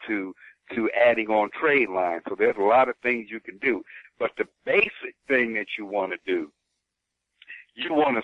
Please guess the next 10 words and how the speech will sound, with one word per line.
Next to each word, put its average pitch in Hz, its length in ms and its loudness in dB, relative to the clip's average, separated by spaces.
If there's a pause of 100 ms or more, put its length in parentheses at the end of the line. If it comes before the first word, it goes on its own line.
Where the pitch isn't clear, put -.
(140)
system 117 500 0 (340)
that 120 200 2 (260)
not 135 360 2
only, 131 640 2 (380)
uh, 107 240 6 (140)
works 143 260 4 (960)
for 202 280 8
you, 127 240 2
but 110 280 0
works 127 220 4